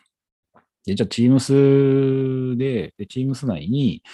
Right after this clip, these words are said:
あのー、プランナーっていう、まあ、アプリというか、機能があるんで、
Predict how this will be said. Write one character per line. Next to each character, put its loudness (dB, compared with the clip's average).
あ -10
の -8
ー、 -20
プ -2
ラ 4
ン 6
ナ 6
ー -2
っ -12
て -2
い 2
う、 -8
ま -8
あ、 -8
ア -10
プ -4
リ -2
と -2
い 0
う -10
か、 -12
機 0
能 -2
が -14
あ -8
る -12
ん -16
で、 -14